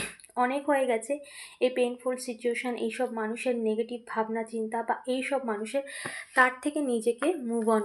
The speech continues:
করছে, পুরোপুরি বেরিয়ে আসছে, ডিসক্রিটলি বেরিয়ে আসছে। তার মধ্যে সেই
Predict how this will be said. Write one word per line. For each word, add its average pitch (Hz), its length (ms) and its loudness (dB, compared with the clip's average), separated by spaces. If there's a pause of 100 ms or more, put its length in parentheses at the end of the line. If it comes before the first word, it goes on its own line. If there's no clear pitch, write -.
করছে, 196 340 -10
পুরোপুরি 247 520 -2
বেরিয়ে 202 360 -4
আসছে, - 400 -6 (200)
ডিসক্রিটলি 269 640 -2
বেরিয়ে 214 280 -2
আসছে। 214 260 -6
তার 226 220 0
মধ্যে 226 340 -6
সেই 269 220 -2